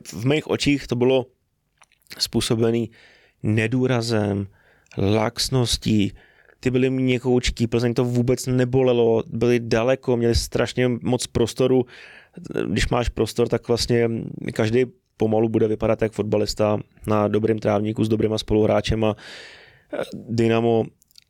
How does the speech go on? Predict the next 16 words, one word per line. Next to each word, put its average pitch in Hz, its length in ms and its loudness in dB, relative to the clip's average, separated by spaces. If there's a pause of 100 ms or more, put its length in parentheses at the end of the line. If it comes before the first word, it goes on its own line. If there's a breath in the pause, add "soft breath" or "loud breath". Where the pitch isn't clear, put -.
se - 220 2
toho 113 200 2
zápasu 110 440 -2
přijelo 120 300 0
účastnit, 127 640 -2
jako 120 220 -2
pro 110 140 -2
mě 113 160 2 (180)
to 110 120 0
jejich 110 180 4
defenzivní 110 520 0
chování 110 460 0
bylo 110 200 2
jako 110 180 -2
strašný - 680 0
zklamání, 110 680 0